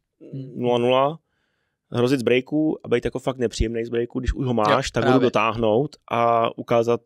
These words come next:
Speaker 2: „Hele, jsem tady,“ musí se mnou taky počítat i do ofenzivy,
Speaker 1: Hmm.
Speaker 2: ale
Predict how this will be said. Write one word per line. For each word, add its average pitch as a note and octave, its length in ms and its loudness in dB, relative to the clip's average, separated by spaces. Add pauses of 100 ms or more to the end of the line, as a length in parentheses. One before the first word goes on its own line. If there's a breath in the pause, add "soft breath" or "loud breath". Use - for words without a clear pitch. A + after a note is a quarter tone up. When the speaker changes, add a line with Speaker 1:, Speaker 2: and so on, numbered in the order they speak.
(100)
Speaker 2:
„Hele, B2 220 2
jsem B2 180 0
tady,“ A2 340 2 (200)
musí - 220 -6
se C3 120 -4
mnou B2 80 2
taky A#2+ 180 0
počítat A#2+ 380 -2
i G#2+ 60 -4
do A#2 120 4
ofenzivy, A2 480 -2
Speaker 1:
Hmm. C3 100 -12 (680 soft breath)
Speaker 2:
ale A2 640 2